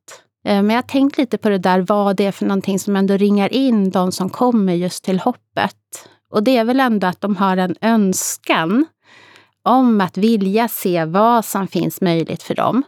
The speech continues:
Och att de också ser att, "Nej, men jag behöver lite hjälp på vägen och jag är redo att ta emot den hjälpen som finns." Vissa saker har de gemensamt. En del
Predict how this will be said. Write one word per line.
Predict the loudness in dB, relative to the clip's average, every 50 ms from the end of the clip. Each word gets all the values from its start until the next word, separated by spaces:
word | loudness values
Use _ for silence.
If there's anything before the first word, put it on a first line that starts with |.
| _ _ _ _ -20 -20 -20 -20 -20 -20 -20 -20 -20 -20 _
Och | -8 -6 -2 -2
att | -4 -2
de | 0 0 2 0
också | 0 -2 -4 -6 -4
ser | -4 -2 -2 0 0 2 2 2 2 2 0
att, | 0 -2 -2 -6 _ _ -18 -18 -18 -20 _ _ _
"Nej, | -2 0 2
men | 2 2
jag | 2 2 2
behöver | 0 -2 0 0 0 2 2 0 0 0
lite | 0 0 0 -2 -2
hjälp | 0 2 2 2 0 -2 -4
på | -4 -4 0
vägen | 0 2 2 2 0 0 -2 -4 -4 -4 -4 -4 -6 -8 -10 -6 _
och | 0
jag | 2 2 4 2
är | 2 2
redo | 2 2 2 2 0 -2
att | -4 -2
ta | -2 -2
emot | 0 2 2 0 0 -2 -2 -2
den | 0 0 2 2
hjälpen | 2 0 0 -4 -4 -6 -8 -6
som | -4 -4 -6
finns." | -4 -4 -6 -4 -4 -4 -4 -4 -4 -6 -8 -10 -12 -14 _ _ _ _ _ _ -6
Vissa | -4 -4 -2 -2 -2
saker | 0 0 -2 0 0 0 0
har | 2 2 2 2
de | 2 2
gemensamt. | 0 0 0 0 0 -2 -4 -4 -4 -2 0 0 -2 -4 _ _ -20 -20 _ _ _
En | -2 0 0 2 2
del | 2 2 2 2 2 2 0 0